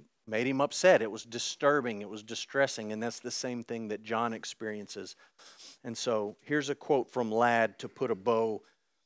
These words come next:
on Revelation ten. "This is an important truth for all who proclaim the word of God.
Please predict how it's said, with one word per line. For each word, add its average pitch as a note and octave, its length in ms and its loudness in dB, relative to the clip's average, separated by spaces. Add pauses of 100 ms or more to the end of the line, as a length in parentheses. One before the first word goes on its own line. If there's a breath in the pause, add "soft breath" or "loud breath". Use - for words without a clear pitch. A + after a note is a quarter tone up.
(220)
on A2+ 220 -4
Revelation G#2+ 640 -2
ten. F2+ 400 -10
"This A#2+ 200 -2
is B2+ 120 -2
an C3 100 -2
important D3 500 0
truth A#2+ 400 -4 (680)
for B2 180 -2
all B2+ 280 6
who C#3 140 -4
proclaim B2 560 -2
the A2+ 80 -2
word G#2+ 260 0
of G2 120 -8
God. F#2+ 300 -4